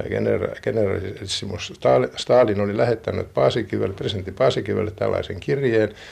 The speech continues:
jossa ehdotettiin samantapaista sopimusta, minkä esimerkiksi Unkari ja muistaakseni Rumania olivat jo solmineet, niin, niin tuota, eh, nimenomaan kommunistit olivat sitä mieltä, että sitä, se pitää ottaa nyt sitten välittömästi,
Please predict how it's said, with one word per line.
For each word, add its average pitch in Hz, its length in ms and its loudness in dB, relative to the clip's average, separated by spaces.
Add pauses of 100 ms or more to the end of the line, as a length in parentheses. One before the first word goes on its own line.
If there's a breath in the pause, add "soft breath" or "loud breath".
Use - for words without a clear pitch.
(180 loud breath)
jossa 113 240 0
ehdotettiin 110 840 4
samantapaista 120 960 2 (640 loud breath)
sopimusta, 107 880 2
minkä 101 380 0
esimerkiksi 110 600 -2
Unkari 120 580 2
ja 110 100 4 (100)
muistaakseni 113 560 -2
Rumania 113 540 0
olivat 110 360 2
jo 107 80 0
solmineet, 92 640 -4 (640 loud breath)
niin, 107 400 2
niin 104 220 0
tuota, 101 460 2 (400 loud breath)
eh, 104 420 0
nimenomaan 120 500 2
kommunistit 113 580 2
olivat 104 240 2
sitä 123 260 4
mieltä, 98 260 2
että 95 180 -2
sitä, 110 260 0 (100)
se 127 120 2
pitää 104 320 0
ottaa 107 360 2
nyt 147 220 -2
sitten 131 320 -6
välittömästi, 110 800 0